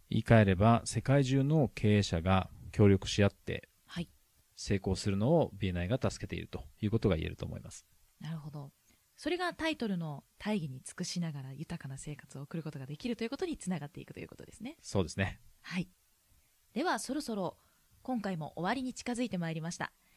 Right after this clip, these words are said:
Speaker 2: 最後に大野さんから何かメンバーの皆さんにメッセージはありますか？
Speaker 1: はい。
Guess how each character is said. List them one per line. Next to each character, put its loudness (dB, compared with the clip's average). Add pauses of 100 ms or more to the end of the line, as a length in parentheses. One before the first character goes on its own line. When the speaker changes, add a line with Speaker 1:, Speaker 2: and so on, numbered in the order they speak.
(220)
Speaker 2:
最 0
後 -2
に -2
大 -2
野 -4
さ -4
ん -6
か -4
ら -2
何 -2
か -2
メ 0
ン 0
バ 0
ー 0
の -2
皆 -4
さ -6
ん -4
に -6
メ -2
ッ -2
セ -4
ー -4
ジ -6
は -4
あ -4
り -6
ま -8
す -14
か？ -8 (400)
Speaker 1:
は 2
い。 2